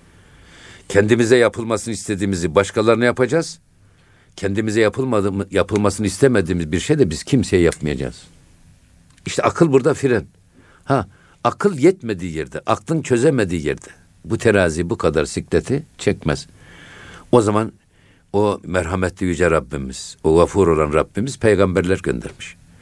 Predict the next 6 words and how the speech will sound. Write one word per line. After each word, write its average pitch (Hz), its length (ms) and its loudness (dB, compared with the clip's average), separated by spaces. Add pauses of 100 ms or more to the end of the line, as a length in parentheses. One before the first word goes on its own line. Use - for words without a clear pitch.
(440)
Peygamberlere 87 840 2 (200)
gideceğiz. - 600 -14 (760)
Kitaplar 101 420 0
göndermiş, - 680 -8
kitaplara - 520 -2
bakacağız. - 480 -8